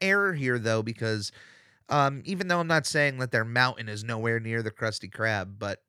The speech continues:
if you look across the street, you don't see the Chum Bucket in this scene. Uh, noticed that. Um,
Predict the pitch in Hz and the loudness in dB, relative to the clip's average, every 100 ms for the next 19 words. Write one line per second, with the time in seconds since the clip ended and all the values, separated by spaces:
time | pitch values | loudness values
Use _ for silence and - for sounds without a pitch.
0 | - 104 123 175 185 131 - 160 - 113 | -14 -8 -4 -2 -4 -4 0 2 0 -8
1 | - - 156 120 - 110 113 113 135 170 | -8 -4 -4 -4 -6 -6 -4 -4 -4 -4
2 | - 160 147 190 208 113 101 95 _ 113 | -8 -8 -6 -6 -6 -8 -8 -14 _ -12
3 | 107 98 - 95 92 90 90 _ _ - | -12 -10 -10 -10 -10 -14 -20 _ _ -8
4 | 92 82 127 185 131 - 98 85 - - | -6 -4 -4 -4 -6 -8 -6 -8 -10 -20
5 | - - _ 131 131 127 120 | -20 -20 _ 2 4 4 0